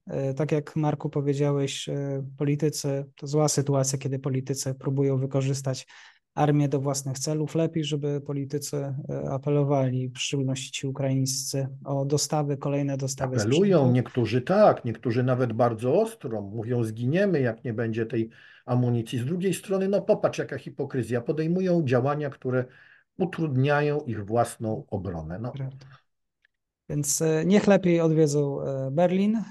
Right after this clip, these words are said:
Speaker 1: poszukają w magazynach, jeżeli je znajdą. Będzie trzeba się ubrać ciepło
Speaker 2: Ha!
Speaker 1: na pewno na tę wizytę.
Speaker 2: A propos
Speaker 1: Wziąć,
Speaker 2: Berlina.
Speaker 1: wziąć parasol, e,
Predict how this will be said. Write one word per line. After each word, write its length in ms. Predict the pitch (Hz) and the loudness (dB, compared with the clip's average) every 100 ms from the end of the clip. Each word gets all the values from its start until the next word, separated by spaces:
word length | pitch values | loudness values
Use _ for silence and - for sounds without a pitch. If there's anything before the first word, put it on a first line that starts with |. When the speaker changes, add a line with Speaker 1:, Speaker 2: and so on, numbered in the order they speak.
| 147 | -12
Speaker 1:
poszukają 640 | - 147 - 147 156 156 147 | -8 -8 -6 2 4 6 6
w 40 | |
magazynach, 640 | 160 165 170 170 180 202 202 | 4 6 4 4 2 -2 -2
jeżeli 320 | 151 147 147 | -2 0 0
je 100 | 147 | 0
znajdą. 600 | 143 143 143 170 196 180 151 | -2 -4 -2 -4 -4 -6 -8
Będzie 220 | 151 143 | -6 -8
trzeba 560 | 143 147 139 143 147 | -8 -6 0 2 2
się 200 | 135 - | -2 -6
ubrać 420 | 156 175 165 151 - | 0 6 6 4 -2
ciepło 420 | 170 160 170 180 | -4 -2 -2 6
Speaker 2:
Ha! 100 | 214 | 6
Speaker 1:
na 100 | 151 | 6
pewno 320 | 156 147 175 | -4 -4 -2
na 140 | 170 | -2
tę 120 | 156 156 | -4 -4
wizytę. 520 | 151 156 156 185 208 208 _ _ _ _ - 147 151 147 _ - - - | -2 -2 -2 -2 -4 -8 _ _ _ _ -8 -4 -4 -6 _ -16 -14 -12
Speaker 2:
A 80 | 117 | -10
propos 180 | - 135 | -2 0
Speaker 1:
Wziąć, 220 | 196 190 | 2 2
Speaker 2:
Berlina. 280 | 95 90 117 | 0 -4 -2
Speaker 1:
wziąć 280 | 170 190 | 0 -2
parasol, 680 | - 175 170 165 196 208 220 202 _ | -2 -2 0 -2 -4 -4 -4 -8 _
e, 500 | 156 151 156 156 170 | -6 -4 -2 -2 -4